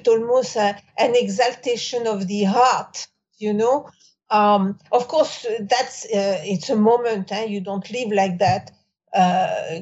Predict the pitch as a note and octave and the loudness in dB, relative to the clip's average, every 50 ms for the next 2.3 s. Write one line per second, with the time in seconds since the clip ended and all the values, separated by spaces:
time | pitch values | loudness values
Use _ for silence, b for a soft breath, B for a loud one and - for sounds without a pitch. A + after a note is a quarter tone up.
0 | - - G3+ G3 G#3 G#3 F#3+ G3 G#3 F#3+ F3+ F#3 G#3 G3+ G3 F3+ F#3 G3 D#3+ - | 0 2 2 4 4 4 4 6 6 6 6 6 6 6 6 6 6 4 2 4
1 | A3+ G#3+ - - - G#3 G3+ - - G#3+ G3+ G3 F#3+ G#3+ G3+ - - - G3 F#3+ | 2 2 2 4 2 2 2 0 2 4 4 4 4 2 0 -2 -4 -4 -2 -2
2 | F#3 F3+ F3 F#3+ G3+ - | 0 0 0 -2 -2 -4